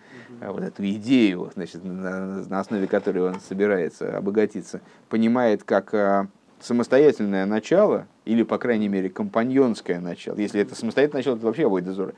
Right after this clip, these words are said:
Speaker 1: Мгм.
Speaker 2: Если он понимает ее как компаньонское, то есть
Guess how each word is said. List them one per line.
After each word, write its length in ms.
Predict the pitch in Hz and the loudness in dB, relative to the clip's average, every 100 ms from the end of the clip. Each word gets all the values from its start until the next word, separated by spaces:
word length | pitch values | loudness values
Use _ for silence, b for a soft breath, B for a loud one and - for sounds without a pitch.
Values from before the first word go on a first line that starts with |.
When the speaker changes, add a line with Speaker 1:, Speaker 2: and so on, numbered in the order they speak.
| B B 139 | B B -20
Speaker 1:
Мгм. 80 | 135 | -2
Speaker 2:
Если 260 | 120 117 120 | 0 2 0
он 100 | 107 | 0
понимает 480 | 117 127 143 123 | -2 2 4 4
ее 160 | 127 120 | 6 4
как 260 | - 120 - | 4 0 2
компаньонское, 760 | 135 120 131 156 151 135 120 | -2 2 0 4 2 2 -2
то 80 | 104 | -2
есть 120 | 104 | -6